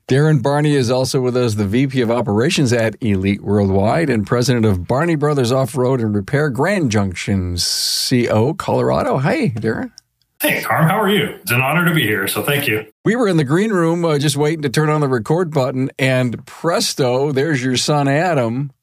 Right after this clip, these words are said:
Speaker 1: Nice to have met him.
Speaker 2: Yeah, thank you.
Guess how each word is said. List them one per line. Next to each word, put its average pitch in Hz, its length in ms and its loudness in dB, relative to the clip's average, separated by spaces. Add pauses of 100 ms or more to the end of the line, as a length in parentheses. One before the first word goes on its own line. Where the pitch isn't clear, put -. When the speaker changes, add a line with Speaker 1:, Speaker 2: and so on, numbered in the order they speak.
Speaker 1:
Nice 143 180 2
to 135 100 2
have 123 220 2
met 143 320 0
him. 127 540 -4 (280)
Speaker 2:
Yeah, 143 260 -2
thank 170 200 0
you. 113 240 -2